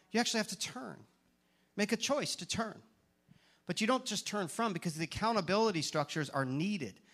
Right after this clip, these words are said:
I've been embracing new accountability structures myself, just fresh ones. Just like, "God, I've got it. I just want it in my life." I, to be honest with you, I shared my login to all my email accounts and Google and everything with people.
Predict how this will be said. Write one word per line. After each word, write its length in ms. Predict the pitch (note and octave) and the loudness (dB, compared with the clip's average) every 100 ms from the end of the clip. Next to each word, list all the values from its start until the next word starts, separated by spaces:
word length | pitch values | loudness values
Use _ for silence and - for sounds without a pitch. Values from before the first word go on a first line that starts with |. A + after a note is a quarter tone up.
| - - - | -20 -16 -2
I've 140 | E3 | 0
been 120 | G3+ | 4
embracing 520 | F#3+ E3 E3+ F3 F3+ E3 | 2 4 2 2 2 4
new 180 | E3+ - - | 4 0 -6
accountability 480 | - D#3+ D#3 D#3 D#3 | -2 -2 0 -2 -2
structures 400 | - D#3 E3 D#3 | -2 -4 -4 -2
myself, 400 | D#3 - F#3+ - | -2 -2 -4 -2
just 180 | C#3 | -4
fresh 340 | - F#3 F#3+ - | -2 0 0 0
ones. 300 | B2 - - | -6 -6 -10
Just 180 | - C#3 | -6 -4
like, 100 | C#3+ | -2
"God, 200 | D#3+ D#3 | 2 2
I've 120 | E3 | 2
got 200 | - D3+ | 0 -2
it. 80 | D3 | 0
I 80 | D3 | -2
just 220 | D#3 E3+ | -2 -4
want 260 | C3+ C#3+ F3 | 0 4 4
it 80 | E3 | 2
in 140 | E3+ | -2
my 120 | E3 | -4
life." 320 | E3+ G2+ - - _ - - _ _ - | -4 -6 -8 -14 _ -20 -20 _ _ -2
I, 120 | D3+ | -2
to 180 | - D3+ | -2 -4
be 100 | D3 | -2
honest 220 | E3+ F#3 | -2 -4
with 80 | F#3 | -4
you, 80 | C#3+ | 0
I 100 | F3+ | 0
shared 380 | - D#3+ E3+ | 0 -2 -2
my 200 | D#3 C#3 B2 - - _ - | 0 -2 -2 -12 -20 _ -6
login 580 | A#2+ D3+ F3+ F#3+ G3 F#3 | 4 6 8 6 2 0
to 80 | E3 | 0
all 260 | - F3+ | 4 4
my 160 | F#3 F3+ | 4 2
email 320 | F#3 F#3 F3 | 2 0 0
accounts 400 | F3 F3 F3 E3+ | 0 0 -2 -2
and 180 | D3+ C3 | -4 -2
Google 320 | E3+ F3 F3 | 0 2 2
and 80 | D#3 | 2
everything 400 | E3 E3+ E3 E3 | 2 0 0 0
with 200 | C#3 - | -2 -2
people. 300 | D#3+ C#3+ G2+ | -2 -2 -8